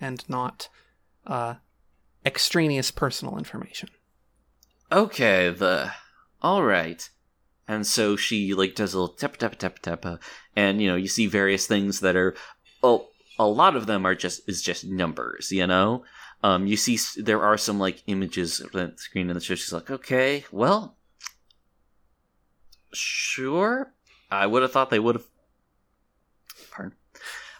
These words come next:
Speaker 2: I would have
Speaker 1: Pippa,
Speaker 2: thought they
Speaker 1: uh,
Speaker 2: would have
Speaker 1: Pippa acting like this is completely natural and not at all him just taking the opportunity is just going to go ahead and, like,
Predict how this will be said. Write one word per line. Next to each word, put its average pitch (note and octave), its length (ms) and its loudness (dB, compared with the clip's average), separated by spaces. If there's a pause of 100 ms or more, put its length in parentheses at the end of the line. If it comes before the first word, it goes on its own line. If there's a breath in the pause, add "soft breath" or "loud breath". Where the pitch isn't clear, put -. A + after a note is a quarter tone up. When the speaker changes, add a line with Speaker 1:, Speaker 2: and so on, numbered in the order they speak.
Speaker 2:
I C#4+ 80 6
would C4 120 4
have E3 100 8
Speaker 1:
Pippa, D#3+ 80 8
Speaker 2:
thought C3+ 180 4
they B2+ 80 4
Speaker 1:
uh, E3+ 100 8
Speaker 2:
would E3 100 6
have - 180 -2 (340 loud breath)
Speaker 1:
Pippa A3 400 4
acting E3+ 440 2
like C#3+ 260 4
this D3+ 180 2
is C#3+ 140 0
completely D3+ 680 2
natural C3+ 640 4
and B2+ 140 2
not C3 220 6
at B2+ 100 0
all B2+ 240 6
him C3 280 0
just B2+ 200 -2
taking C3 280 -4
the B2 60 -4
opportunity C3+ 600 -4
is C#3 120 -4
just - 180 -2
going B3 180 0
to F#3 60 -2
go E3 160 2
ahead C#3 240 4
and, C3+ 120 -2
like, C3 280 -2